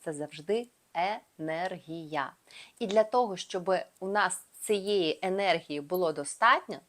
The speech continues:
нам потрібне розширення, нам потрібно мати змогу цю енергію приймати.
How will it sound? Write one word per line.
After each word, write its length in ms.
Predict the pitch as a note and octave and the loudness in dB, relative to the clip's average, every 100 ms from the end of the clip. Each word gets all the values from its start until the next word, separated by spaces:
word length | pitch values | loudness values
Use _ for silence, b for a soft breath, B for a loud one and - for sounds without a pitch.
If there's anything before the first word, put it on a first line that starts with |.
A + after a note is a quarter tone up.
| - | -6
нам 320 | F3 G3 A3+ | 0 0 0
потрібне 560 | E3 - G3+ F3 F3+ E3 _ | -6 -4 -4 -2 -4 -8 _
розширення, 960 | D#3+ E3 - - - F#3+ E3+ C#3+ C3+ C#3+ | -10 -10 -10 -10 -8 -4 -4 -4 -10 -10
нам 220 | E3 F#3 | -6 -4
потрібно 600 | F3+ F3 - A3+ F#3 D#3 | -6 -10 -6 -4 -4 -6
мати 380 | E3 F#3 F3 D3+ | 0 2 0 -4
змогу 440 | D#3+ A#3 E4+ A3 | -4 0 0 0
цю 240 | - - G3+ | -6 -4 -4
енергію 480 | F#3+ A#3+ D#4+ G#3 | -2 -2 -2 -2
приймати. 600 | F#3 G3 G#3 F#3 C3+ - | -2 -4 0 0 0 -4